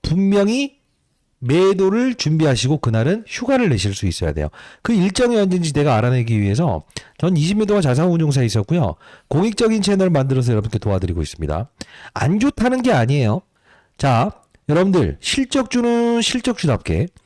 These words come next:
대형주는 대형주답게, 세력주는 세력주답게 해야 되는 거예요. 거래 정지나 이런 건 없어요. 중요한 건 한 번 매도를 잘못하게 되면 어떻게 된다? 한동안 아주 오랫동안 여러분들이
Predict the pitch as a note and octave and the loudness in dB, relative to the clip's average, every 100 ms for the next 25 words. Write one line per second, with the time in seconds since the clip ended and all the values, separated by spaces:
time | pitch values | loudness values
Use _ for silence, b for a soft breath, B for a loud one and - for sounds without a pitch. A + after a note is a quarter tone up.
0 | B B B C3+ D#3+ A3+ A#3+ A3 A3 A3+ | B B B -2 2 2 2 0 0 0
1 | A3+ F#3 D3+ D#3+ D3 B2 - G2+ F3 - | 0 0 0 2 0 0 -2 -2 -2 -4
2 | b b b - A#3+ B3+ B3 B3 A3 A3 | b b b -4 0 2 0 -2 -2 0
3 | A3+ G#3 G#3+ C4+ A#3 G3+ - C#3+ A#2 A2 | 0 0 0 0 0 -2 0 0 0 0
4 | G2+ F2+ F#2 A#2 F3 B3 A#3 A#3 G3+ C#3 | 0 -2 0 0 2 2 2 2 2 2
5 | E3 F#3+ F#2 - G2+ E2+ E3 _ B B | 0 0 -2 -2 -2 -2 -4 _ B B
6 | B - G#3 A#3+ A3+ B3 B3 - C#4 C#4 | B -4 0 2 2 0 -2 -6 -4 0
7 | C#4+ B3 A3 A3 E3 C3+ D3 D3 C#3 C3+ | 2 2 2 2 2 2 2 0 0 2
8 | B2 F#2+ - F#2+ A#2+ F3+ _ _ _ - | 0 -2 -2 -2 -2 -4 _ _ _ -6
9 | C#4 C#4+ C#4+ C4 C4 - F#3+ C#3+ B3 F#3 | -2 -2 0 0 0 -2 -4 0 2 2
10 | G#3+ - F3+ F#3 D#3 A#2+ A2 B2 A3 | 0 0 0 2 2 0 0 -2 -2